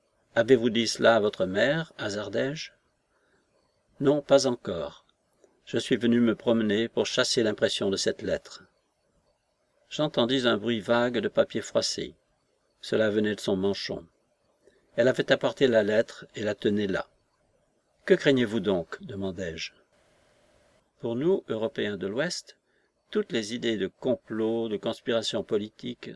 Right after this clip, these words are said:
paraissent enfantines, simples inventions de théâtre ou de roman. Je ne voulais pas poser une question plus précise. Pour nous,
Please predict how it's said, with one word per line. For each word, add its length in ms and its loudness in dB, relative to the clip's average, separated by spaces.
paraissent 320 0
enfantines, 680 -6
simples 460 -2
inventions 500 -4
de 100 -6
théâtre 580 -2
ou 60 -6
de 100 -4
roman. 480 -8
Je 100 -4
ne 120 4
voulais 220 0
pas 160 -2
poser 300 -2
une 120 -4
question 320 -8
plus 140 -10
précise. 680 -8
Pour 240 2
nous, 320 6